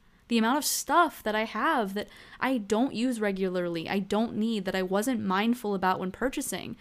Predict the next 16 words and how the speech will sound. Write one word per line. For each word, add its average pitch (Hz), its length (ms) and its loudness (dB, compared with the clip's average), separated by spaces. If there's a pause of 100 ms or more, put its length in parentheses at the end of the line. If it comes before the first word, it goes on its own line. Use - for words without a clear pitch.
(260)
And 202 140 0
with 214 160 -2
the 214 100 -2
rise 202 400 4
of 208 100 -2
influencers, 190 800 -2
especially 208 760 0
through 190 720 0
the 185 280 -2
more 185 220 -2
casual 190 580 0
feel 190 280 -2
of 180 100 -4
TikTok, 254 600 -2 (340)
it 220 160 4
has 247 320 2